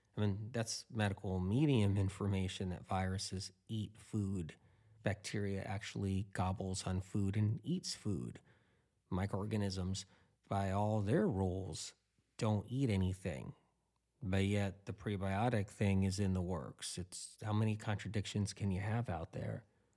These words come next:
Or did they just pick it up from M M Info for thirty-five years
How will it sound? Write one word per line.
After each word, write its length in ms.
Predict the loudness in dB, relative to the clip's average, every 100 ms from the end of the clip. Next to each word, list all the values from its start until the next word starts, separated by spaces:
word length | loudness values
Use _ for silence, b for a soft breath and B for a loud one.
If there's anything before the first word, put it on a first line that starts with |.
| _
Or 500 | 0 4 4 2 -2 -8 -4
did 160 | 0
they 100 | 2
just 320 | 0 -2 -6
pick 220 | -10 -6 0
it 40 |
up 200 | 0 2
from 180 | 4 4
M 160 | 4
M 160 | 4 4
Info 320 | 2 0 -4
for 160 | -4 -2
thirty-five 580 | 0 0 0 0 0 0
years 380 | 0 0 -2